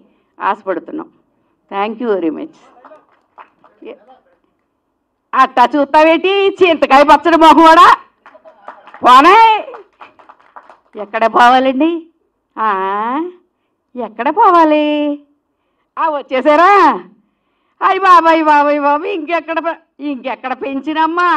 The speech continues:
పెంచిన ఎక్కడది నాకు? ఆ, ఆ, ఆయన ఉన్నాడు.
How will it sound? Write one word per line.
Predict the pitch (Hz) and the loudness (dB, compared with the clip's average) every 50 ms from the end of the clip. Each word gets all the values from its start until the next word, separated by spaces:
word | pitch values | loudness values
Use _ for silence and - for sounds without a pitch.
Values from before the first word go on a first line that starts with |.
| 277 262 269 294 320 339 320 _ _ _ _ _ _ _ _ _ _ _ - | -2 -2 -4 -4 -6 -8 -12 _ _ _ _ _ _ _ _ _ _ _ -12
పెంచిన | 415 392 339 320 294 285 320 320 | -12 -10 -8 -8 -8 -10 -10 -10
ఎక్కడది | 330 339 330 311 330 349 349 349 359 | -10 -12 -10 -10 -10 -10 -8 -8 -8
నాకు? | 359 370 370 359 320 370 392 415 415 539 523 523 539 523 _ _ _ _ _ _ _ _ _ _ _ _ 247 254 _ _ _ _ 330 | -8 -8 -8 -8 -10 -10 -10 -8 -6 -6 -8 -8 -12 _ _ _ _ _ _ _ _ _ _ _ _ _ _ _ _ _ _ _ -14
ఆ, | 302 285 294 _ _ _ _ _ _ _ _ _ _ _ _ _ _ 349 _ _ _ - - 403 - _ _ _ _ _ _ _ _ _ _ _ _ _ _ _ _ _ _ _ _ _ _ _ _ _ _ _ _ _ _ _ _ 302 _ _ _ _ _ 381 453 427 415 415 359 311 294 _ _ _ _ _ - | -14 -14 -14 _ _ _ _ _ _ _ _ _ _ _ _ _ _ _ _ _ _ -20 -20 -20 -20 _ _ _ _ _ _ _ _ _ _ _ _ _ _ _ _ _ _ _ _ _ _ _ _ _ _ _ _ _ _ _ _ _ _ _ _ _ _ _ _ _ -20 -20 -20 -20 -20 _ _ _ _ _ -6
ఆ, | 285 | -4
ఆయన | 302 311 320 330 339 339 339 349 349 | -2 -2 0 0 0 -2 -2 -2 -4
ఉన్నాడు. | 339 339 330 359 392 440 605 571 523 330 294 247 226 | -6 -8 -8 -6 -6 -4 -4 -4 -4 -4 -6 -10 -14